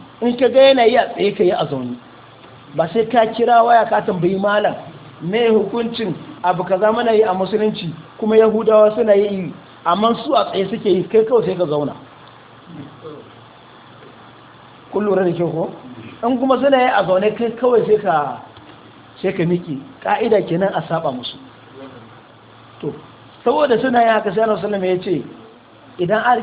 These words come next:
Allah ya kai mu shekara mai zuwa, za mu yi sha ɗaya." Ma'ana, mu yi goma, mu yi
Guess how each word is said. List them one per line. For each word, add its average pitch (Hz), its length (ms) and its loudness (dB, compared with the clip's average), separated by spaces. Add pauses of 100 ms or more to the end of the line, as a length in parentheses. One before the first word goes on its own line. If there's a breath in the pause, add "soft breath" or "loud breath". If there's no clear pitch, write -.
(200)
Allah 226 260 4
ya 196 140 6
kai 214 160 2
mu 202 100 -2
shekara 196 420 0
mai 160 160 0
zuwa, 208 360 0 (320)
za 208 160 4
mu 185 140 0
yi 165 60 -2
sha 175 180 0
ɗaya." 104 220 -8 (2250)
Ma'ana, 185 440 -2
mu 180 100 -2
yi 202 120 0
goma, 220 340 2
mu 180 80 0
yi 208 220 0